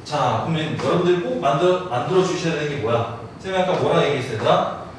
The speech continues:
모양의 형태로 봤을 때 지금 당장 이게 뭘 뜻하는지 모르겠어? 좋아, 그러면은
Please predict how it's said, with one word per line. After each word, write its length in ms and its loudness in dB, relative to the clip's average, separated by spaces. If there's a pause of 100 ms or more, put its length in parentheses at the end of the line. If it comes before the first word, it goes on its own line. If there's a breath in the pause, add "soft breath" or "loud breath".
(580 loud breath)
모양의 480 4
형태로 400 2
봤을 320 2
때 220 -2
지금 300 -2
당장 480 -2
이게 140 -4
뭘 300 2
뜻하는지 380 -2
모르겠어? 720 -2 (280)
좋아, 260 2
그러면은 580 0